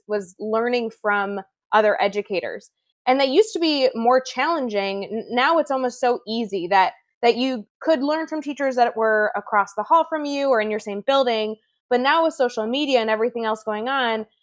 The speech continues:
there's this huge movement of teachers really taking their learning global, you know, learning from teachers all over Twitter or Facebook or, you know, going to conferences that are, you know, miles and miles away and learning with teachers. So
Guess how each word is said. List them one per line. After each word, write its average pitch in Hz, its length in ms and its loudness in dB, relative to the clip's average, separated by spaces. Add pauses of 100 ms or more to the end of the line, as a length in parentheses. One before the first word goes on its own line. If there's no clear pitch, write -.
(100)
there's 233 260 2
this 240 240 0
huge 302 340 -4
movement 220 640 -2
of 196 300 -2
teachers 214 520 -2
really 220 320 2
taking 208 420 -6
their 196 180 0
learning 196 320 -6
global, 190 520 2
you 180 60 -4
know, 180 140 -2
learning 220 320 0
from 214 160 -8
teachers 214 320 -10
all 202 140 2
over 202 180 -4
Twitter 240 360 2
or 185 400 0
Facebook 190 580 0
or, 190 220 0 (320)
you 254 80 -2
know, 226 120 4 (120)
going 247 220 6
to 247 80 2
conferences 247 800 -4
that 202 180 2
are, 196 420 4
you 226 80 0
know, 202 120 0
miles 220 340 2
and 233 60 -4
miles 208 260 0
away 220 340 4
and 196 120 -2
learning 202 240 -4
with 196 120 -4
teachers. 208 480 -4
So 214 220 0